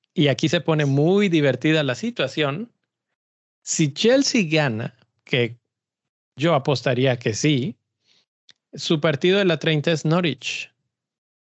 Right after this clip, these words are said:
Y se cancela entonces en la treinta. ¿Pero saben a dónde se mueve? Muy probablemente a la veintiocho. Entonces, <laughs>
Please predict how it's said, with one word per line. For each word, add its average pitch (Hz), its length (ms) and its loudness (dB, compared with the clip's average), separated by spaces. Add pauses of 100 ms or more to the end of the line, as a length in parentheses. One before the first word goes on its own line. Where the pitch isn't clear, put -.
(160)
Y 214 160 2
se 151 240 -2
cancela 139 600 0
entonces 131 560 -2
en 117 120 -4
la 113 140 -4
treinta. 165 500 -4 (220)
¿Pero 139 180 0
saben 156 300 0
a 143 60 0
dónde 143 240 0
se 143 80 -4
mueve? 143 420 -2 (560)
Muy 160 400 4
probablemente 135 840 0
a 139 40 0
la 113 160 0
veintiocho. 143 1040 -2 (1040)
Entonces, 185 720 0 (280)
<laughs> - 500 -4